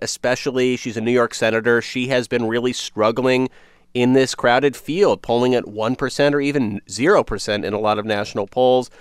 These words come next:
But all along, her campaign has been centered around, um, you know, running, really being out front about being a woman candidate, running on, talking about women's issues, trying to court women voters. And, uh, this is something that she has really just focused on,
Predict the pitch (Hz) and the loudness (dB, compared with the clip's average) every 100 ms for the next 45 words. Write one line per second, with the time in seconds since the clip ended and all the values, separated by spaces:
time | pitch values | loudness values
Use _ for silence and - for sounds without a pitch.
0 | - _ - 123 143 156 151 143 143 135 | -20 _ -4 0 2 2 4 4 2 0
1 | 123 151 127 139 131 127 - 113 - 127 | -4 -2 -2 0 -2 -2 -4 -6 -4 -2
2 | 131 135 - 113 110 113 113 117 - 110 | -2 -4 -4 -2 0 2 2 0 -2 -2
3 | 107 107 107 _ _ - 131 120 123 139 | -2 -4 -8 _ _ -2 2 4 4 4
4 | 151 127 147 151 143 147 143 131 139 135 | 2 2 2 2 0 0 2 0 0 0
5 | 135 147 143 139 151 147 160 175 170 185 | 2 2 2 2 2 4 4 2 2 2
6 | 190 147 127 117 131 151 147 147 147 147 | 2 0 0 0 2 4 2 2 0 0
7 | 160 151 147 151 147 170 156 135 110 135 | 0 2 2 0 -2 -4 -4 -4 -2 -2
8 | 139 - 139 92 143 147 131 151 143 135 | -2 -4 -4 -2 0 0 2 2 2 0
9 | - _ _ - 143 139 135 131 131 131 | -4 _ _ -2 2 4 4 4 2 0
10 | 123 123 110 139 - 156 156 147 139 117 | -2 -2 -2 -4 -6 -2 -2 0 -4 -4
11 | - - 190 202 175 139 107 120 139 135 | -10 -12 -8 -6 -4 -4 -6 -4 -2 0
12 | 131 113 117 - - - - _ _ - | -2 -4 -10 -14 -20 -20 -20 _ _ 2
13 | 165 160 131 - - 113 110 110 107 | 2 2 -2 -2 -4 0 0 0 -4